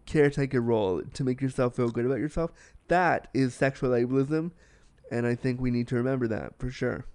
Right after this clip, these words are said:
I also find it kinda weird when this happens, when twenty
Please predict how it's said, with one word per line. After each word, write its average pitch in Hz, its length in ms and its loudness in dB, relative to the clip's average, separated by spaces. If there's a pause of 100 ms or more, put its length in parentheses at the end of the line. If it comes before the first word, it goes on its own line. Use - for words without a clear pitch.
(680)
I 160 60 6
also 175 260 6
find 190 240 4
it 175 100 0
kinda 143 280 4
weird 123 240 4
when 135 140 4
this 143 160 0
happens, 156 460 0
when 131 540 2 (640)
twenty 165 480 8